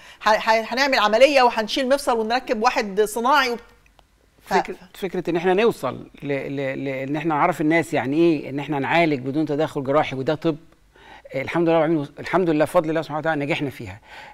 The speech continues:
Speaker 2: كمان بقى اللي كنا خلال الست شهور اللي فاتوا، ويمكن برضو الحمد لله حضرتك ساعدتينا في حاجات زي كده،
Speaker 1: ربنا.
Speaker 2: إن إحنا فعلًا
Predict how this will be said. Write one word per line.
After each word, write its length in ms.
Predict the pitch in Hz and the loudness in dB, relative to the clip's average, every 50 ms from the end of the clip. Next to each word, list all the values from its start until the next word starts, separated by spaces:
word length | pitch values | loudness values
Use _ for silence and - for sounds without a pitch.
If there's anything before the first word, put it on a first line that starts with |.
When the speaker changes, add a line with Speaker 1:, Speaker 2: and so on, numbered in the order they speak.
| _ - | _ -8
Speaker 2:
كمان 300 | - 151 180 214 233 220 | -4 0 2 2 2 2
بقى 300 | 247 254 233 240 - - | 0 0 0 -2 -2 -4
اللي 220 | 160 160 156 156 | -4 -4 -4 -6
كنا 320 | - - 170 165 165 160 165 170 - 160 - - 156 147 | -6 -6 -4 -2 -2 -2 -4 -8 -16 -20 -18 -16 -12 -12
خلال 360 | 131 - 151 160 185 196 185 185 - - _ | -8 -4 2 4 4 4 2 0 -10 -20 _
الست 320 | - - - 202 185 - | -18 -12 -10 -10 -10 -8
شهور 180 | 160 - 185 185 | -6 -6 -6 -4
اللي 120 | 180 165 | -4 -6
فاتوا، 340 | 143 175 190 185 - - - - - _ _ _ _ _ - | -4 -4 -4 -4 -4 -8 -10 -10 -12 _ _ _ _ _ -4
ويمكن 540 | 143 147 143 143 143 131 - 143 139 139 | -2 -2 0 -2 -4 -4 -6 -6 -6 -2
برضو 280 | 131 160 170 165 139 156 | 2 4 4 4 2 -2
الحمد 200 | 139 - - 165 156 | -6 -4 -4 -4 -2
لله 80 | 156 | -2
حضرتك 260 | - - 147 151 165 - | -4 -2 -2 -4 -4 -4
ساعدتينا 420 | - 139 127 120 - - 160 151 | -4 -6 -6 -6 -6 -6 -6 -6
في 80 | - - | -6 -6
حاجات 220 | 139 147 156 151 | -4 -4 -4 -4
زي 160 | 139 147 139 | -4 -4 -6
كده، 240 | - - 175 170 175 | -6 -6 -6 -4 -4
Speaker 1:
ربنا. 440 | 156 190 185 185 196 233 226 185 147 | -6 -6 -8 -8 -8 -8 -8 -6 -4
Speaker 2:
إن 120 | 139 165 | -2 -2
إحنا 300 | 185 - - 196 185 180 | -2 -2 -2 -2 -2 -2
فعلًا 600 | - - - - 175 170 170 175 180 175 180 180 | -4 -6 -4 -2 -2 0 0 0 -2 -2 -4 -6